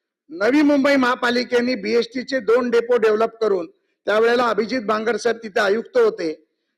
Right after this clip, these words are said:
त्यांनी तिथे लीज वरती कमर्शियल प्रॉपर्टी तयार केल्या आणि जवळजवळ माझ्या माहितीप्रमाणे आठशे कोटीचं उत्पन्न ही नवी मुंबई महापालिकेच्या ट्रान्सपोर्ट डिव्हिजनला मिळतं. तसे मुंबईमध्ये जवळजवळ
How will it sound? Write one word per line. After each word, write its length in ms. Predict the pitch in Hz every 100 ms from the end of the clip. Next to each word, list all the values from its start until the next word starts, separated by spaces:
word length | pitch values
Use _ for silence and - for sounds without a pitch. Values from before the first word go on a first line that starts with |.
| _
त्यांनी 260 | 190 214 262
तिथे 380 | 240 240 262 269
लीज 520 | 196 180 180 277 269
वरती 320 | 254 254 262 269
कमर्शियल 460 | 233 233 220 247
प्रॉपर्टी 420 | 240 208 214 214
तयार 240 | 214 202 190
केल्या 280 | 180 165 156 _ _ _ _
आणि 200 | 170 233
जवळजवळ 420 | 208 233 247 269
माझ्या 300 | 262 220 220
माहितीप्रमाणे 680 | 240 233 226 220 226 233 240
आठशे 400 | 220 - - 277
कोटीचं 460 | 240 233 208 240 262
उत्पन्न 460 | 240 - 247 233 190 - _ _ _ -
ही 60 |
नवी 280 | 233 214 240
मुंबई 420 | 240 240 233 254
महापालिकेच्या 880 | 262 208 214 226 233 226 233 226 254
ट्रान्सपोर्ट 460 | 240 214 214 190 240
डिव्हिजनला 520 | 220 220 208 214 214
मिळतं. 340 | 190 185 175 160 _ _ _ _ 214
तसे 240 | 208 277
मुंबईमध्ये 760 | 247 240 247 269 254 254 262
जवळजवळ 600 | 240 240 247 240 254 269